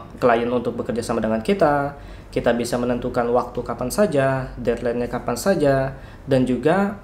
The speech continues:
eh, harga yang harus dibayar oleh klien kepada kita.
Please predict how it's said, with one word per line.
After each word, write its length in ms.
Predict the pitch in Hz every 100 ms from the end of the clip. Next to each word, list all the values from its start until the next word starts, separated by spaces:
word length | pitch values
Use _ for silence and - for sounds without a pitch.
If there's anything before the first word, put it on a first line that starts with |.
| -
eh, 340 | 143 131 131 131
harga 260 | 135 135 151
yang 80 | 160
harus 220 | 139 -
dibayar 340 | - 117 120 139
oleh 160 | 123
klien 380 | - 113 107 151
kepada 260 | 160 120 113
kita. 320 | 113 107